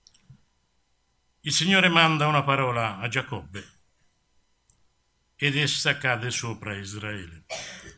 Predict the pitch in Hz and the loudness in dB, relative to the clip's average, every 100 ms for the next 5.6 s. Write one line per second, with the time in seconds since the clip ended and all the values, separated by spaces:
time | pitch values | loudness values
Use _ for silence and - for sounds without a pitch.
0 | - - - - - 165 185 175 143 131 | -20 -20 -20 -20 -10 -2 0 2 0 0
1 | 123 113 107 104 104 104 98 82 95 - | -2 -2 -4 -8 -8 -8 -10 -12 -16 -20
2 | _ _ - _ 151 127 113 120 95 87 | _ _ -20 _ -10 -8 -8 -8 -8 -12
3 | 87 _ _ _ - - _ _ _ 156 | -16 _ _ _ -20 -20 _ _ _ -6
4 | 143 139 139 120 - - 131 131 123 117 | -2 -2 -2 -6 -6 -6 -4 -4 -4 -4
5 | 113 104 117 110 95 87 | -4 -4 -4 -6 -10 -16